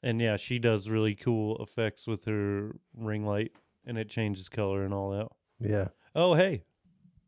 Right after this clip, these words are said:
Speaker 1: This is the Comic Zone. I'm Mike.
Speaker 2: I'm Bill. Cheers.
Speaker 1: Cheers. We're drinking. What are we drinking here?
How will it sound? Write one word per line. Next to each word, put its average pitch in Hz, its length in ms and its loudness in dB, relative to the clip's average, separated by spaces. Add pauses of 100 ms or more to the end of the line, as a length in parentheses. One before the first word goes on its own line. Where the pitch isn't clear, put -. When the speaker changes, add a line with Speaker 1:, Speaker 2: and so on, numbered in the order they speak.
(120)
Speaker 1:
This 131 140 0
is - 80 -6
the 123 120 0
Comic 139 380 6
Zone. 139 440 4 (100)
I'm 123 140 2
Mike. 127 340 6 (300)
Speaker 2:
I'm 127 140 12
Bill. 131 320 12 (600)
Cheers. 110 640 4
Speaker 1:
Cheers. 139 560 4
We're 123 100 2
drinking. 117 460 2
What 117 100 4
are 117 60 4
we 113 100 4
drinking 107 380 0
here? 98 220 -4